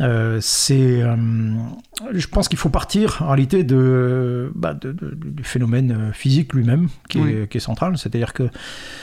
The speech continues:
Speaker 1: euh, il faut, faut bien comprendre, c'est le, le mécanisme de cette tra-, transformation.
Speaker 2: Oui.
Speaker 1: Euh, c'est-à-dire tout part de, euh, d'un petit,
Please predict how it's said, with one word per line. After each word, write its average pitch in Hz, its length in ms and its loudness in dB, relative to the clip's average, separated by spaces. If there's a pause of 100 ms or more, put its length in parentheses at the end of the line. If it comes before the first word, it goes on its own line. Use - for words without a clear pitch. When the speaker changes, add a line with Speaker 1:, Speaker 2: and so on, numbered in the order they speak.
(320)
Speaker 1:
euh, 139 240 -2 (280)
il 185 60 -12
faut, - 180 -8 (100)
faut - 200 -4
bien 170 160 4
comprendre, 180 400 0
c'est 151 240 2
le, 131 220 4
le 127 100 4
mécanisme 160 500 2
de - 40 0
cette 147 240 -4
tra-, 160 220 -2
transformation. 123 640 0 (280)
Speaker 2:
Oui. 160 160 2 (440)
Speaker 1:
Euh, 113 600 -2
c'est-à-dire 143 600 -4
tout 208 180 2
part 160 520 0 (280)
de, 135 320 0
euh, 131 1040 2 (800)
d'un 117 300 2
petit, 165 340 0